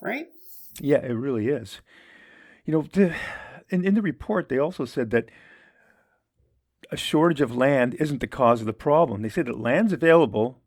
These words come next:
Speaker 2: both inside the existing built-up areas and on undeveloped land outside of greenbelts, and that we need to make better use of the land. So, yeah, I mean, that's what we're talking about,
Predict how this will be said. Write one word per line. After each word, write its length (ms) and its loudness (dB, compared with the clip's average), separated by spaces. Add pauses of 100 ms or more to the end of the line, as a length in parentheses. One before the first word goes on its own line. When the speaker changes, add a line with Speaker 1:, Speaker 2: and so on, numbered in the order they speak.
Speaker 2:
both 240 0
inside 420 2
the 80 0
existing 560 -2
built-up 440 2
areas 460 0 (400)
and 380 2
on 260 2
undeveloped 600 2
land 340 -2
outside 520 -2
of 80 -6
greenbelts, 600 -4 (380)
and 160 -4
that 60 0
we 160 -2
need 260 0
to 80 -6
make 320 0
better 220 0
use 280 -2
of 120 -2
the 80 0
land. 320 -2
So, 160 0
yeah, 160 0
I 80 2
mean, 100 -2
that's 160 -2
what 80 -6
we're 80 -2
talking 380 -2
about, 180 -2